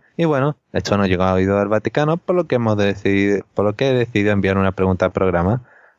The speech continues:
Pero antes debo revelar aquí y ahora algo importante para la humanidad. Todo esto ya fue vaticinado con anterioridad. El hecho de que un papa en actividad enviara una pregunta sobre lucha libre a un podcast llamado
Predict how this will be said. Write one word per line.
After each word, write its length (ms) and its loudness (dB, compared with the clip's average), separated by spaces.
Pero 160 0
antes 300 -2
debo 240 0
revelar 500 0
aquí 440 -2
y 120 0
ahora 220 2
algo 380 0
importante 640 0
para 420 -2
la 120 0
humanidad. 640 0
Todo 160 0
esto 320 -2
ya 180 0
fue 280 -4
vaticinado 800 -2
con 100 0
anterioridad. 800 -2
El 140 -2
hecho 240 -2
de 60 0
que 120 -2
un 120 2
papa 400 -2
en 160 0
actividad 580 -2
enviara 400 0
una 160 2
pregunta 440 0
sobre 340 0
lucha 280 0
libre 220 0
a 40 2
un 100 0
podcast 520 -2
llamado 360 0